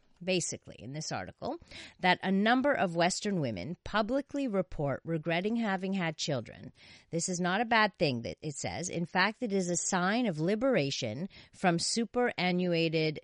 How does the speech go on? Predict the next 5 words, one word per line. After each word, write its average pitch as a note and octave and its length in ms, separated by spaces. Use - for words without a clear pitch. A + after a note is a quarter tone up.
gender E3+ 540
expectations. - 1080
The D#3 120
article's G#3+ 560
takeaway, B3 600